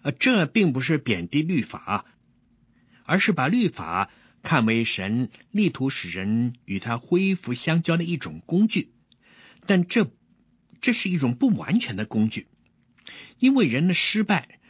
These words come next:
人无法完全的遵守律法。律法本身没有什么不对的地方，律法是好的，是圣洁的，但是人还是有罪的，所以他们还得一年复一年的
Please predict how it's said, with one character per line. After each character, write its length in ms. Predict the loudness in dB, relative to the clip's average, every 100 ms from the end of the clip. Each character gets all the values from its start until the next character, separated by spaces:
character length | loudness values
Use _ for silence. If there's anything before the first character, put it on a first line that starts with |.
| _
人 440 | -2 4 4 4 2
无 220 | 0 0
法 180 | 2 0
完 380 | 0 0 2 2
全 160 | 2
的 100 | -2
遵 340 | -2 0 2 2
守 200 | 0 -4
律 180 | -4 -4
法。 300 | -6 -20 _ _ _ _ -20 -20 -8
律 120 | 0 2
法 160 | 4
本 260 | 2 2 0
身 380 | 4 4 4 -2 _
没 180 | -4 0
有 240 | 0 0 -8
什 160 | -10 -8
么 80 | -8
不 180 | -8
对 220 | 2 2 2
的 100 | -2
地 200 | -6 -6
方， 200 | -6 -6
律 180 | 0 0
法 200 | 0 -6
是 180 | -2 -4
好 340 | -4 -10 -12 2
的， 220 | 2 2 -8
是 220 | -8 -6
圣 300 | -4 -4 -4
洁 180 | -8 -6
的， 200 | -8 _ _ _ -20 -20 -16 0
但 140 | 2
是 140 | 2
人 400 | 2 2 4 2 0
还 180 | -6
是 220 | -4 -4 -6
有 220 | -8 -12
罪 240 | -4 -4
的， 160 | -4 -12 _ _ _ -20 -20 -18
所 180 | -2 2
以 180 | 4 4
他 200 | 0 0
们 260 | 0 0 -4 -12 -8
还 200 | 0 2
得 220 | 4 0
一 380 | 0 2 2 4
年 260 | 2 2
复 280 | 0 0 0
一 300 | -2 -2 0
年 340 | 0 -2 -2
的 140 | -2